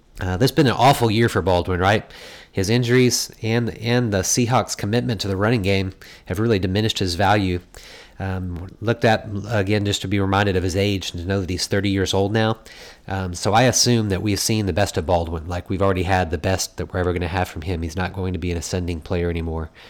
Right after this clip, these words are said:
um, which is why in, in the one league where I had him, I sold him this year. Um, I moved him down to number thirty-three. Finally, uh, tight end that I have moving down the ranks is Trey Burton, uh, from Minnesota, from, uh, Chicago.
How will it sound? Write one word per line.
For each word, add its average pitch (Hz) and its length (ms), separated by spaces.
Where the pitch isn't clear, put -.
um, 80 280
which 90 180
is 85 80
why 92 220
in, 90 220
in 95 180
the 90 60
one 90 200
league 95 180
where 95 120
I - 20
had 117 160
him, 92 140
I 98 140
sold 117 240
him 90 100
this 90 220
year. 82 200
Um, 85 160
I 87 60
moved 92 280
him 92 120
down 92 220
to 92 60
number 90 200
thirty-three. 92 560
Finally, 165 400
uh, 123 220
tight 127 260
end 135 200
that 123 80
I 123 60
have 131 200
moving 131 240
down 127 120
the 123 80
ranks 123 340
is 104 120
Trey 117 200
Burton, 135 340
uh, 95 160
from 104 200
Minnesota, 113 360
from, - 480
uh, 92 360
Chicago. 131 640